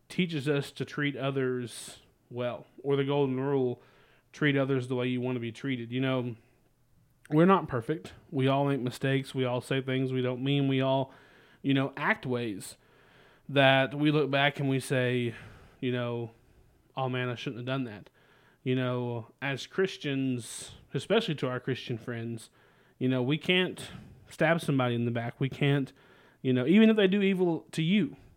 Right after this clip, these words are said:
you know, consider why, consider, you know, what they did. And then it says, "Do not contend with a man for no reason, um, and do not choose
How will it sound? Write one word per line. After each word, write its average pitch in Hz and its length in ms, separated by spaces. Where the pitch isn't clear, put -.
you 135 120
know, 127 160
consider 160 500
why, 143 480
consider, 143 560
you 127 100
know, 123 140
what 135 260
they 123 140
did. 120 480
And 147 200
then 165 120
it 160 120
says, 165 180
"Do 160 160
not 170 220
contend 151 480
with 135 160
a - 20
man 139 300
for 139 100
no 127 160
reason, 131 640
um, 117 640
and 127 140
do 135 100
not 131 240
choose 131 840